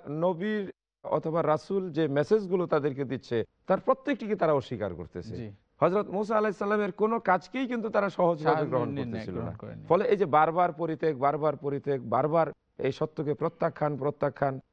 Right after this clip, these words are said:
Speaker 1: এখানে যে গাভীটিকে জবাই করার কথা বলা হয়েছে, এই ঘটনাটির ক্ষেত্রেও কিন্তু তারা মূসা আলাইহিস সালামের সঙ্গে যথেষ্ট বাক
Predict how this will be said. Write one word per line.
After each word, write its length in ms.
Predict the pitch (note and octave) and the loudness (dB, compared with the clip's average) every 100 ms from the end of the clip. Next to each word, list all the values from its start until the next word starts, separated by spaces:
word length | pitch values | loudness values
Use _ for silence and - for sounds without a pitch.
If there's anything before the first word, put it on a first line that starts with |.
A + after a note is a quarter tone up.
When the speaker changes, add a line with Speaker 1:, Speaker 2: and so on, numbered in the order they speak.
| - | -2
Speaker 1:
এখানে 320 | C3+ C#3+ D3 | 0 0 0
যে 140 | C3+ | -2
গাভীটিকে 560 | A#2+ C3 C3 D#3 D#3 D3+ | 2 2 2 -4 -4 0
জবাই 300 | C#3 C#3+ D3 | 0 2 0
করার 240 | C3+ C#3 | 2 0
কথা 220 | C3 C3+ C#3 | 0 -2 0
বলা 240 | C3 C3 | 0 0
হয়েছে, 460 | C3 B2+ A#2 C3 B2+ - | 0 -2 -2 -4 -4 0
এই 200 | D#3+ F#3 | 2 4
ঘটনাটির 540 | D#3 E3+ F3 F3+ F3+ D3+ | 2 0 0 -2 -4 -2
ক্ষেত্রেও 420 | F#3 - A3 A#3+ | -2 0 2 2
কিন্তু 280 | A3 G#3+ G3 | -2 -6 -2
তারা 180 | G3 | 0
মূসা 220 | F#3 F3+ F3 | 0 0 0
আলাইহিস 200 | E3+ D#3 | 0 0
সালামের 280 | D#3 D#3 | 0 0
সঙ্গে 360 | C#3+ D3 C#3 C3 - _ - G2+ | 0 0 2 0 -2 _ -14 0
যথেষ্ট 440 | E3 E3 F3 - | 2 2 -4 0
বাক 460 | D#3 B2+ A#2+ D3 | 0 2 4 4